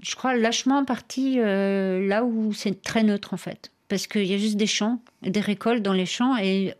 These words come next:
au mieux, je vois un paysan par mois, et puis c'est tout, il y a personne. Quelqu'un qui promène son chien de loin, et puis c'est tout. Et j'ai juste besoin de respirer, quoi. Après, euh, tout, c'est tout, c'est, tout le monde va mal, tout le monde souffre d'une manière ou d'une autre, et j'en avais marre,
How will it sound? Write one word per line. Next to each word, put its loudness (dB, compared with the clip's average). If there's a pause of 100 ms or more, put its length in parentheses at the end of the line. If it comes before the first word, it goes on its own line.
au 4
mieux, 6
je 0
vois 0
un 2
paysan 0
par -2
mois, 2
et -4
puis -12
c'est -8
tout, -4
il -2
y -2
a -6
personne. -4 (720)
Quelqu'un -2
qui -14
promène -4
son -4
chien 0
de 0
loin, 0
et 0
puis -10
c'est -10
tout. -10 (720)
Et 2
j'ai 2
juste -2
besoin 0
de 0
respirer, -4
quoi. -8
Après, -4
euh, -4
tout, -10
c'est -6
tout, -8
c'est, -6 (200)
tout 0
le 6
monde 6
va 2
mal, 2
tout -2
le 4
monde 4
souffre -2
d'une 2
manière 4
ou 0
d'une -2
autre, -2
et -4
j'en -4
avais -4
marre, -6